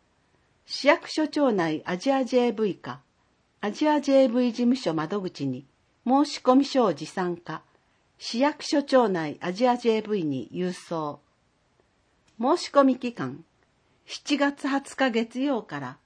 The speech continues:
三十一日金曜、消印有効。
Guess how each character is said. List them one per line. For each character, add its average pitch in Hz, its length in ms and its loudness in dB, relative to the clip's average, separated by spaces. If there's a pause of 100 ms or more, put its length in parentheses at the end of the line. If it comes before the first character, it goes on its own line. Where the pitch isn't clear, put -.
(120)
三 285 320 2
十 175 260 -2
一 165 220 -6
日 170 340 -10
金 220 340 -2
曜、 175 320 -8 (520)
消 240 320 -4
印 254 320 2
有 214 220 -4
効。 190 440 -6